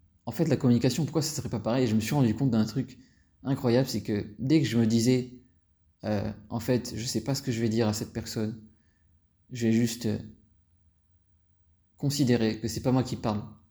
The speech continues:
c'est, euh, quelqu'un qui me channel les informations, tu vois. C'est quelqu'un qui parle à ma place, en fait. Genre, je vais juste dire les bonnes choses parce qu'en fait, je suis juste un channel. Je ne suis rien d'autre, tu vois. Je vais juste dire les bonnes choses. Et je vais arrêter d'essayer de dire quelque chose vu que de toute façon, on va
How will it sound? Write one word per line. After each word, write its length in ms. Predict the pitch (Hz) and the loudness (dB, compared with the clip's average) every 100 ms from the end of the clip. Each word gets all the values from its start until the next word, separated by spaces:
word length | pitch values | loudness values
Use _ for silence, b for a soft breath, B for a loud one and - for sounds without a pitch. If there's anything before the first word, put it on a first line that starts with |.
| _ _ _ _ _ _ _ _ _ - | _ _ _ _ _ _ _ _ _ -16
c'est, 300 | - 113 107 | -4 2 2
euh, 120 | 95 - - | 0 -6 -2
quelqu'un 280 | 127 127 117 | -2 0 0
qui 100 | 113 | 2
me 100 | 107 | 2
channel 220 | 127 120 | 2 4
les 140 | 110 | 4
informations, 460 | 107 110 98 - 131 | 2 0 -2 -4 -8
tu 100 | - | -10
vois. 100 | - - | -12 -14
C'est 120 | - | -6
quelqu'un 240 | 139 139 | 0 2
qui 100 | 127 | 2
parle 160 | 117 117 | 2 2
à 20 | |
ma 100 | 110 | 2
place, 200 | 101 104 | 0 -6
en 60 | 107 | -8
fait. 120 | 107 - _ b b | -14 -18 _ b b
Genre, 120 | - 110 | -4 4
je 60 | |
vais 60 | 117 | 4
juste 260 | 131 165 | 4 2
dire 180 | 113 139 | 4 4
les 80 | 123 | 6
bonnes 160 | 120 117 | 4 2
choses 220 | 160 - | -2 -2
parce 160 | 117 | -6
qu'en 140 | - 113 | -6 -2
fait, 120 | 143 | -2
je 60 | - | -2
suis 80 | |
juste 160 | 120 117 | -2 -2
un 80 | 110 | -2
channel. 280 | 113 107 - - b b b | -2 -2 -4 -14 b b b
Je 80 | - | -4
ne 60 | 110 | -2
suis 140 | - | 0
rien 180 | 113 117 | 2 2
d'autre, 180 | 110 113 | 2 -2
tu 80 | - | -12
vois. 80 | - _ | -16 _
Je 100 | 120 | -4
vais 60 | 117 | -2
juste 160 | 139 | 2
dire 100 | 131 | 4
les 80 | 120 | 4
bonnes 140 | 110 | 4
choses. 200 | 107 110 - _ _ _ _ b b b b _ _ _ _ _ _ _ - | -2 -6 -14 _ _ _ _ b b b b _ _ _ _ _ _ _ -6
Et 60 | 113 | -2
je 100 | 107 | 4
vais 60 | |
arrêter 240 | 113 113 127 | 4 6 4
d'essayer 240 | 113 120 | 4 4
de 100 | 107 | 4
dire 180 | 104 107 | 2 0
quelque 200 | 107 104 | -2 -4
chose 240 | 151 117 | -4 -4
vu 140 | 107 101 | -4 -2
que 100 | 104 | -2
de 140 | 104 | -4
toute 160 | 104 - | -6 -8
façon, 260 | 110 - | -6 -4
on 140 | 123 110 | -2 0
va 360 | 101 95 - | 0 0 -6